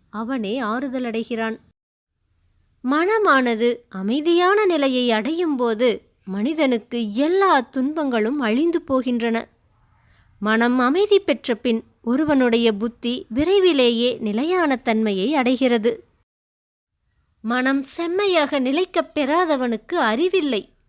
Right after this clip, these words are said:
அந்த யோகம் இல்லாதவனுக்கு நிலையான சிந்தனை இல்லை.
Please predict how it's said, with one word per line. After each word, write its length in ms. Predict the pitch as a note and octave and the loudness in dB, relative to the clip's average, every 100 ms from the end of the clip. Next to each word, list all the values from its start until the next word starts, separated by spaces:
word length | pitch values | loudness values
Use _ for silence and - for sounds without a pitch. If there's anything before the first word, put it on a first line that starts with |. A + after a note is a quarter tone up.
| _ _ _ _ _ - | _ _ _ _ _ -8
அந்த 260 | G3+ G3+ | -4 -4
யோகம் 480 | F#3+ F#3 G#3 B3+ B3+ | -4 -4 -4 -2 -2
இல்லாதவனுக்கு 1000 | A#3 A#3 B3 A#3+ A3+ A3 A3 - A3 A3 | 0 0 0 0 0 0 -4 -4 -4 -2
நிலையான 640 | A#3 D#4 F#4+ E4+ B3 D#4+ | -2 0 0 2 2 -2
சிந்தனை 560 | - C#4+ F4+ G4+ F4+ C#4 | -4 -4 -2 0 0 0
இல்லை. 400 | B3+ A3+ - | 0 -2 -4